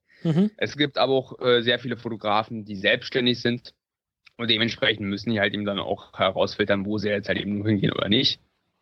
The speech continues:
Speaker 2: beziehungsweise welche Fotos gekauft werden oder nicht.
Speaker 1: Ja.
Speaker 2: Und ganz ehrlich, persönlich würde ich, äh, äh, ich persönlich ziehe die Festanstellung der Selbstständigkeit vor.
Speaker 1: Kommt man da gut miteinander aus oder ist das schon eher Konkurrenzdenken?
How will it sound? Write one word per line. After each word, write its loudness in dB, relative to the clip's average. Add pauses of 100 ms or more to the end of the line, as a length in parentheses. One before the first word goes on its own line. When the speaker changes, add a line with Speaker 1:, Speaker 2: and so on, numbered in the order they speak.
(220)
Speaker 2:
beziehungsweise 2
welche 2
Fotos 2
gekauft -4
werden -2
oder -8
nicht. -8 (440)
Speaker 1:
Ja. -2 (340)
Speaker 2:
Und 2
ganz 2
ehrlich, 2
persönlich 0
würde 2
ich, -4
äh, 2 (240)
äh, 2 (140)
ich -6
persönlich -4
ziehe 2
die 0
Festanstellung -8
der -12
Selbstständigkeit -8
vor. -10 (380)
Speaker 1:
Kommt -2
man 2
da 4
gut 2
miteinander 2
aus 4
oder 4
ist 0
das 2
schon -2
eher 4
Konkurrenzdenken? 0